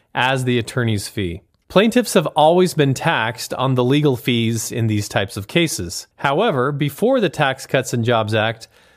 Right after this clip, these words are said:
the legal fees were deductible. Now, after the Tax Cuts and Jobs Act, plaintiffs cannot deduct legal fees, except in extremely limited situations. So until recently,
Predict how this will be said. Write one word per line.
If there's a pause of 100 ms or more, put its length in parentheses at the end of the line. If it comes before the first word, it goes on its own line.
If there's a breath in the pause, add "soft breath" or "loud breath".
(160 soft breath)
the
legal
fees
were
deductible. (460 soft breath)
Now,
after
the
Tax
Cuts
and
Jobs
Act, (340 soft breath)
plaintiffs
cannot
deduct
legal
fees, (160)
except
in
extremely
limited
situations. (240)
So
until
recently,